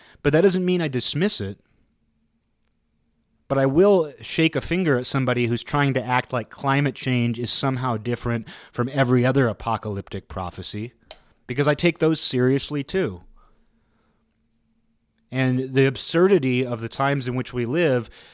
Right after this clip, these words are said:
are highlighted perfectly by the fact that you have somebody who calls themselves a conservative, believes in the Christian scripture, and says that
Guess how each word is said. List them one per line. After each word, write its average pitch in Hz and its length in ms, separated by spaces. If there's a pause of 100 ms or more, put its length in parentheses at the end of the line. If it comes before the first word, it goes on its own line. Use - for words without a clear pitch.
(280)
are 127 180
highlighted 143 680
perfectly 160 580
by 113 160
the 117 80
fact 123 320
that 127 80
you 131 160
have 120 180
somebody 127 460
who 117 400 (640)
calls 139 260
themselves 131 460
a 117 40
conservative, 117 1000 (500)
believes 135 640
in 117 480
the 117 100
Christian 135 480
scripture, 113 720 (2250)
and 127 160
says 127 440
that 123 380